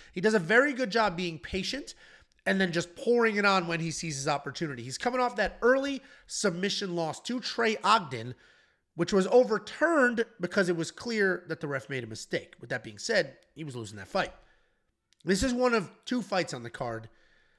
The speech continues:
that I go back and forth on. While I'm confident that Tom Nolan is gonna win,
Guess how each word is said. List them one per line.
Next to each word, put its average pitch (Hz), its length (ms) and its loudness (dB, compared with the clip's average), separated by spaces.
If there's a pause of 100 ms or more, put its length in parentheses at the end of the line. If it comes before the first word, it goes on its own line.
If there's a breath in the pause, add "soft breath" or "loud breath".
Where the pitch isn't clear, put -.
(140)
that 135 360 -2 (1400)
I - 300 -2 (240)
go 202 100 0
back 165 240 2
and 131 120 -8
forth - 280 -12
on. - 80 -20 (200)
While 156 160 2
I'm 143 120 -4
confident 262 800 -4 (920)
that 156 240 -2
Tom 139 260 -4
Nolan 131 240 -4
is 117 100 -8
gonna 120 160 -6
win, 110 340 -10